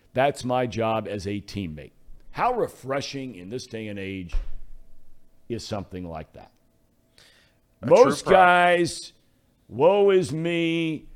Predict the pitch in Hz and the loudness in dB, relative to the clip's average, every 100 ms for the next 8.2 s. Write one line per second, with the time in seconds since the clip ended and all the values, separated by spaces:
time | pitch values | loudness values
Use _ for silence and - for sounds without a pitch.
0 | - - 170 208 175 185 180 175 175 170 | -20 0 2 2 0 0 4 6 6 4
1 | 143 160 156 156 - 160 175 277 254 180 | 2 2 6 4 4 -2 -2 2 2 2
2 | 156 147 131 120 110 107 127 101 101 110 | 0 -2 0 0 -2 -4 -4 -4 -4 -4
3 | 95 - 143 110 92 127 135 123 120 104 | -6 -6 -4 -4 -4 0 2 2 0 0
4 | 113 107 101 113 113 104 107 104 87 92 | -2 -4 -4 -2 -2 -2 -4 -6 -6 -4
5 | 107 73 - _ _ _ - 160 170 143 | -4 -4 -10 _ _ _ -4 6 8 8
6 | 117 104 101 95 87 - - - _ _ | 6 2 0 -2 -6 -8 -18 -20 _ _
7 | _ _ 156 196 202 180 - 135 127 113 | _ _ 2 8 8 6 0 0 0 -2
8 | - 80 | -10 -12